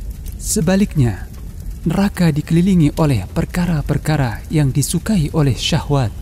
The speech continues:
atau hawa nafsu, yakni barang siapa yang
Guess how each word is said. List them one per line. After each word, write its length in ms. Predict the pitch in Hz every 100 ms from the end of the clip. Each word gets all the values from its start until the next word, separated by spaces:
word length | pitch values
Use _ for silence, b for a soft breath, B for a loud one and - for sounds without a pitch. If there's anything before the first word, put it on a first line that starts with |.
| -
atau 320 | 139 139 117
hawa 320 | - 180 175
nafsu, 320 | 143 - - - - - - - - - -
yakni 400 | 170 185 165 101 - - - - -
barang 240 | 156 226 190
siapa 480 | - 214 190 185
yang 80 | 170